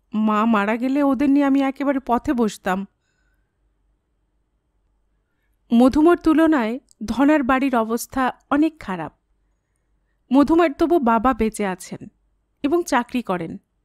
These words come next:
ধনার বাবা মারা গেছেন অনেক দিন। মধুময় দীর্ঘশ্বাস ফেলে বলল,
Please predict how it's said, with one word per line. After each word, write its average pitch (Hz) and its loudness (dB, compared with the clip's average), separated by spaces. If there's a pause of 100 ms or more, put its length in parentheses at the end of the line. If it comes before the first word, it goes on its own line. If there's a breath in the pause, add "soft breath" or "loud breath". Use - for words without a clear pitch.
(680)
ধনার 302 4
বাবা 254 2
মারা 226 0
গেছেন 220 -4
অনেক 262 2
দিন। - -10 (2250)
মধুময় 277 4
দীর্ঘশ্বাস 285 -2
ফেলে 302 0
বলল, 277 0